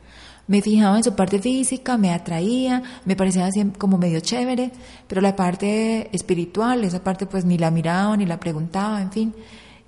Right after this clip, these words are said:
Y comienzas como a idealizar esa pareja. Y cuando empiezas a verle los defectos dices, "No, qué decepción", ¿cierto? Es porque tenemos una expectativa muy alta.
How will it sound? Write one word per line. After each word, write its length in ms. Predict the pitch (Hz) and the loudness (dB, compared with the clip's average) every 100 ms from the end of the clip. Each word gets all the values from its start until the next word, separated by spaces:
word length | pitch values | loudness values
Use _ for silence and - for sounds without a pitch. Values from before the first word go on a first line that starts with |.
| _ | _
Y 480 | 240 240 226 220 - - - - - _ _ _ _ | 4 6 6 4 -2 -18 -20 -20 -20 _ _ _ _
comienzas 400 | 226 208 202 226 | 0 2 2 0
como 180 | 247 226 | 0 2
a 40 | |
idealizar 680 | 185 180 175 185 233 254 254 - - - _ _ _ _ _ _ _ _ _ | 2 0 -2 -2 -2 -2 -6 -18 -20 -20 _ _ _ _ _ _ _ _ _
esa 540 | 214 214 208 226 233 - - - | 2 4 2 -2 -2 -6 -12 -4
pareja. 540 | 185 185 185 170 160 - - - - | 0 2 2 0 -4 -10 -20 -20 -6
Y 80 | 240 | -6
cuando 300 | - 233 208 | 0 2 2
empiezas 340 | 196 214 254 | 0 -2 -2
a 80 | 262 | -4
verle 240 | 247 226 240 | -4 -4 -2
los 160 | 247 | -2
defectos 360 | 247 247 240 226 | -2 -4 -2 -2
dices, 300 | 208 208 196 | 0 0 2
"No, 760 | 202 208 196 180 170 170 202 196 | 2 2 0 -2 -6 -8 -12 -8
qué 120 | 185 | -6
decepción", 540 | 180 180 202 180 175 170 - | -6 -4 -4 -4 -4 -8 -10
¿cierto? 340 | 226 220 - - - - - - - - | -8 -8 -10 -20 -20 -20 -20 -20 -20 -4
Es 140 | 226 220 | -2 0
porque 200 | 262 254 | 0 2
tenemos 300 | 202 175 190 | 4 4 4
una 120 | 208 | 2
expectativa 540 | 208 185 175 170 175 | 2 -2 -4 -2 0
muy 200 | 170 185 | 4 4
alta. 360 | 175 165 - 165 | 4 0 -4 -6